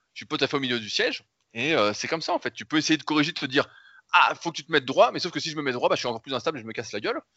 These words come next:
Donc, euh, <laughs> donc si t'es tordu, comme tout le monde, en fait, faut essayer de vivre, euh, en étant tordu. Voilà. T'es un type tordu. On est tous tordus, donc vis, euh, en étant, euh, tordu. Voilà.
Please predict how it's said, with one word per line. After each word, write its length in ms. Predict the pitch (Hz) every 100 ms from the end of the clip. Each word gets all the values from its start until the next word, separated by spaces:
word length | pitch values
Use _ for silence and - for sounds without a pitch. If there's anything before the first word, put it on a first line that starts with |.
| _ _ _ -
Donc, 300 | 117 117 117
euh, 340 | 107 104 104
<laughs> 1400 | 107 - - - - - - - - - - - - _
donc 120 | 120 107
si 100 | 214
t'es 80 |
tordu, 440 | - 151 127 233 - _ _ _ -
comme 160 | 185
tout 120 | 160 151
le 80 |
monde, 160 | 160 226
en 60 | 160
fait, 200 | 196 -
faut 100 | 139
essayer 180 | 135 135
de 60 |
vivre, 260 | 127 214 139
euh, 180 | 123 117
en 140 | 120
étant 160 | 123 180
tordu. 400 | 127 104 - -
Voilà. 200 | 101 80 - -
T'es 80 |
un 80 | 139
type 200 | 165 -
tordu. 440 | - 107 104 147 202
On 80 | 143
est 60 |
tous 180 | 139 -
tordus, 380 | - 131 110 196
donc 200 | 139 107
vis, 280 | 101 170 190
euh, 260 | 120 104 98 _ _ _ _
en 120 | 117 117
étant, 440 | 117 143 147 139
euh, 260 | 110 107 104
tordu. 520 | - 120 95 - - _ _
Voilà. 280 | 98 104 71